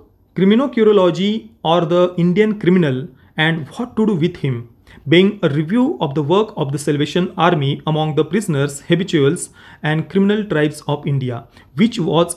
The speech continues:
authored by Commissioner Frederick Booth Tucker of the Salvation Army and published in nineteen sixteen, was instrumental in giving currency and respectability to the notion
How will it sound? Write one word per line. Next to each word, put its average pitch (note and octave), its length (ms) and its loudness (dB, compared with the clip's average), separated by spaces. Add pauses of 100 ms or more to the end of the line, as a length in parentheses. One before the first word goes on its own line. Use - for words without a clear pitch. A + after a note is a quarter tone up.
authored D#3+ 380 0
by D3+ 180 -2 (120)
Commissioner C#3 380 -4
Frederick F3+ 500 0 (160)
Booth D#3 300 0 (200)
Tucker C#3+ 280 -2 (600)
of D3 160 0
the D#3 140 0
Salvation D#3 360 0
Army D#3 460 0 (260)
and D3 220 -2
published D#3+ 320 -2
in F3 160 0
nineteen D3 340 -2
sixteen, C#3 440 -2
was D3 200 0
instrumental G3+ 600 0 (200)
in D#3 140 -2 (100)
giving F#3 240 0
currency D3+ 420 -4
and D3+ 140 -4
respectability D3 720 -4
to D3+ 80 -6
the C3+ 100 -4 (120)
notion A3 260 0